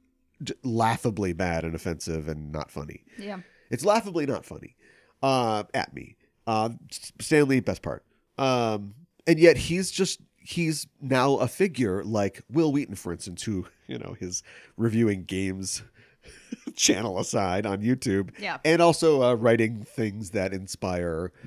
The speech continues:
Speaker 1: uh, people with social anxiety and, and
Speaker 2: Mm-hmm.
Speaker 1: nerds and stuff like that. Great. It's good that you're an ambassador for the brand, but you also haven't really done anything since Stand By Me
Speaker 2: Right.
Speaker 1: or, uh, or,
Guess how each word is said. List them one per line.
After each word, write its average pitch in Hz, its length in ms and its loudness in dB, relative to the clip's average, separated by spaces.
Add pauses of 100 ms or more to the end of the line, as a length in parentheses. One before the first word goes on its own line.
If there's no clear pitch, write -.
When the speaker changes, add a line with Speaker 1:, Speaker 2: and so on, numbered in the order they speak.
(260)
Speaker 1:
uh, 80 520 -4
people 95 300 -4
with 87 180 -4
social 90 320 -8
anxiety 78 540 -10
and, 73 140 -12
and 277 200 -6
Speaker 2:
Mm-hmm. - 60 -6
Speaker 1:
nerds 78 60 -4 (100)
and - 20 -20
stuff - 220 -16
like - 120 -12
that. - 200 -12
Great. - 260 -4
It's 120 200 -4
good 160 160 6
that 156 80 2
you're 123 140 4
an 107 60 2
ambassador 87 500 -4
for - 120 -10
the 78 80 -8
brand, 85 360 -2
but 117 180 2 (140)
you - 80 4
also 131 200 4
haven't 101 160 2
really 87 140 -2
done 82 180 0
anything 82 320 -6
since - 540 -10
Stand 95 380 -6
By 104 220 -4
Me 113 340 -4 (180)
Speaker 2:
Right. 190 220 -2
Speaker 1:
or, 87 220 0
uh, 80 200 -4
or, 87 220 -4